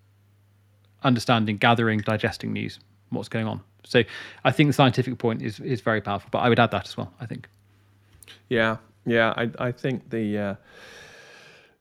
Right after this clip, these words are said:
Speaker 2: the, the, the words that are used to shut people down who dissent are incredibly effective. Um, no one wants disinformation,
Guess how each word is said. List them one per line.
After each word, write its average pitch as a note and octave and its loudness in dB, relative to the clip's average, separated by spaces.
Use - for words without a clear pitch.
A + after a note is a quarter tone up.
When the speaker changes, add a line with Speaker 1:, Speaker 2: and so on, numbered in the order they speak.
Speaker 2:
the, A#2+ 4
the, A#2+ 2
the A#2 0
words D3+ 8
that C3+ 0
are B2 4
used A#2+ 6
to G2+ -6
shut - -4
people A#2+ -2
down G#2+ 0
who G#2+ -4
dissent - -6
are A2 0
incredibly A2+ 0
effective. - -8
Um, G#2 -4
no B2 4
one G#2+ 0
wants G#2 -4
disinformation, G2+ -6